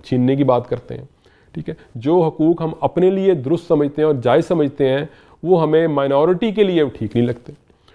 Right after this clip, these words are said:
जो बातें हम कहते हैं कि पाकिस्त-, अ, भारत गलत कर रहा है अपने मुसलमान, अ, शहरियों के साथ, वही बातें हम अपने यहाँ पे मुल्क में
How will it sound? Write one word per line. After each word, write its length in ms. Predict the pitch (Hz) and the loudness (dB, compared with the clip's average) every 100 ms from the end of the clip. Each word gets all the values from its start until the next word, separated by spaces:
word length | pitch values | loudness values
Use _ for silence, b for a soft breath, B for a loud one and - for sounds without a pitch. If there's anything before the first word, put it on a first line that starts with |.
| b b | b b
जो 100 | 135 | -2
बातें 300 | 160 160 165 | 4 4 4
हम 100 | 175 | -2
कहते 300 | 170 170 170 | 0 -2 0
हैं 220 | 170 170 170 | 0 0 0
कि 120 | 175 | -2
पाकिस्त-, 500 | 151 147 - 147 - | 0 0 0 -6 0
अ, 200 | 135 127 127 | 2 2 -2
भारत 380 | 120 117 151 139 | -2 0 0 0
गलत 220 | 147 165 | -2 0
कर 180 | 151 127 | 0 0
रहा 200 | 123 98 | 0 -4
है 100 | 82 _ _ _ _ _ - | -8 _ _ _ _ _ -10
अपने 240 | 127 147 139 | -6 0 2
मुसलमान, 560 | 135 143 131 131 143 | 2 0 0 2 0
अ, 680 | 135 - 131 120 113 - - | -4 -6 0 2 2 -2 -8
शहरियों 400 | - 139 143 151 | -2 0 2 0
के 80 | 139 | -2
साथ, 240 | 110 90 - b b b | -4 -6 -8 b b b
वही 220 | 131 175 208 | 0 2 2
बातें 400 | 156 135 160 156 | 0 0 -2 -2
हम 180 | 147 | 0
अपने 340 | 143 143 160 156 | -2 0 0 2
यहाँ 240 | 139 139 | 2 0
पे 260 | 139 131 131 | 0 -2 -2
मुल्क 300 | 139 139 143 | -2 -2 0
में 280 | 131 123 131 | 0 0 -2